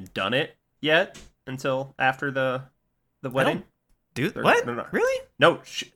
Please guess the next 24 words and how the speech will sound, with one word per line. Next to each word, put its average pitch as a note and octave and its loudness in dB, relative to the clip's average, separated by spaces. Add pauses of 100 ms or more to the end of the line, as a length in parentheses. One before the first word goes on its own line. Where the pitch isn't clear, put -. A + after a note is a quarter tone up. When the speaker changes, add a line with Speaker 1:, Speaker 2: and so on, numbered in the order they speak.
Speaker 1:
yeah, D#3 8 (320)
they, A#2 2 (240)
yep, - 2
they, A2+ 2
uh, G#2+ 4 (440)
they're A2 -2
saving B2 0
that A#2 2
for G#2 0 (480)
after A#2+ 2
the G#2+ -2
Speaker 2:
Are D#3 2
Speaker 1:
wedding. G#3+ 4
Speaker 2:
you C#4 2
sure, C4+ 4
or G#3 8
was G3+ 6
it G3+ 2
that E3+ 4
they D3+ 4
just D#3+ 2
didn't D3+ 0
wanna C#3 0
sleep D#3+ 0